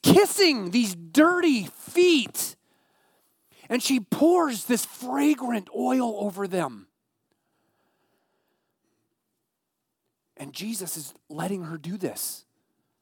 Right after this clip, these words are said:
I mean, there's so much in this story that we could go with, I'm, but here's, here's the thing I wanna focus on. The, the Pharisee in this story, he comes and he, he just has this thought to himself. He says,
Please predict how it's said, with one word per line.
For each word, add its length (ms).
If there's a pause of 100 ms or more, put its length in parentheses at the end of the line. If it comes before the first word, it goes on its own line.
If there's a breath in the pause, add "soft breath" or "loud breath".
(720)
I 40
mean, 60
there's 160
so 360
much 300
in 120
this 160
story 320
that 120
we 140
could 180
go 160
with, 220
I'm, 380
but 160
here's, 300
here's 200
the 80
thing 220
I 60
wanna 180
focus 380
on. 180 (340 loud breath)
The, 140
the 220
Pharisee 840
in 180
this 160
story, 720 (240 loud breath)
he 180
comes 420 (300)
and 140
he, 200 (160)
he 120
just 200
has 180
this 120
thought 240
to 80
himself. 320
He 80
says, 280